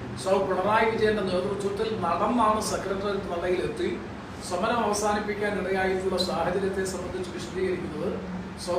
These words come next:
പിണറായി വിജയൻ തന്നെയാണ്. പാർട്ടി സെക്രട്ടറി എന്ന നിലയിലും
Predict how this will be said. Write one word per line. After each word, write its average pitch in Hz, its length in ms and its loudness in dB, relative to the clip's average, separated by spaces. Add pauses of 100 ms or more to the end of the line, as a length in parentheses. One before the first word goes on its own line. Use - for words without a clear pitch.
പിണറായി 185 420 2
വിജയൻ 196 340 0
തന്നെയാണ്. 160 440 -2 (460)
പാർട്ടി 175 280 -2 (120)
സെക്രട്ടറി 190 460 0
എന്ന 180 160 -2
നിലയിലും 165 300 -2